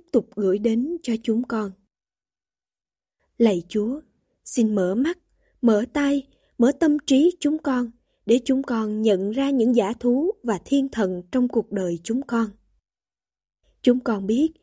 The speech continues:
chúng con chỉ có thể làm được điều này khi chúng con noi gương Chúa đi vào sa mạc nội tâm và cầu nguyện. Vì vậy, xin ban thêm ân sủng Chúa, để chúng con có thể sẵn sàng bỏ qua một bên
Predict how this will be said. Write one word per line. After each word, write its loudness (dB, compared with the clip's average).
chúng -2
con -2
chỉ 2
có -4
thể 2
làm -2
được 2
điều 0
này -4
khi 0
chúng 0
con -2
noi 0
gương 0
Chúa -2
đi 4
vào -2
sa -6
mạc -4
nội 2
tâm 0
và -4
cầu 0
nguyện. -2
Vì 6
vậy, 0
xin 0
ban 0
thêm -2
ân 2
sủng -2
Chúa, 0
để 8
chúng 0
con -2
có -2
thể 2
sẵn -4
sàng -4
bỏ -2
qua -2
một 2
bên 0